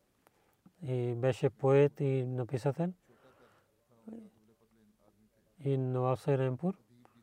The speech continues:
дал неговата работа да пише, е, няколко неща. Той седна в събранието и каза, че аз дойдох в Рампур и съм приятел на Наваба.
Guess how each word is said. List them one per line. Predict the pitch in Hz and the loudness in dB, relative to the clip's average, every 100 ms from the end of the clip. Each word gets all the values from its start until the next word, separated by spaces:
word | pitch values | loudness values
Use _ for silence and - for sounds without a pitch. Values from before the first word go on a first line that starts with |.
| _ - | _ -4
дал | 135 135 | 2 4
неговата | 143 139 135 139 135 139 | 4 2 2 2 0 -2
работа | 123 131 143 175 | -2 -2 0 0
да | 160 | 0
пише, | 139 170 151 - 151 185 - - - - - - _ - 156 196 | 0 0 0 0 0 -2 -8 -20 -20 -20 -20 -20 _ -20 -14 -8
е, | 131 127 127 127 | -4 -4 -4 -4
няколко | 127 127 123 - 113 | -4 0 0 0 0
неща. | 123 117 - 175 202 _ - - _ - | 0 0 0 0 0 _ -20 -20 _ -2
Той | 139 135 | 0 0
седна | - 131 135 | 0 -2 0
в | 131 123 - - _ _ - - _ _ _ - | 0 -2 -6 -20 _ _ -20 -20 _ _ _ -16
събранието | - 117 123 123 127 151 | -8 -2 0 0 0 2
и | 143 | 2
каза, | 123 131 | 2 2
че | 147 | 2
аз | 170 135 | 2 2
дойдох | 127 135 143 147 | 6 6 6 2
в | - | 2
Рампур | 131 120 110 170 180 - | 0 0 0 -2 -2 -8
и | 156 139 156 175 175 _ - - _ _ | 0 2 2 0 -6 _ -20 -20 _ _
съм | - 143 131 | -4 0 0
приятел | 135 135 - 147 | 4 4 4 2
на | 139 | 2
Наваба. | 123 117 110 127 147 196 | 2 0 2 2 0 -2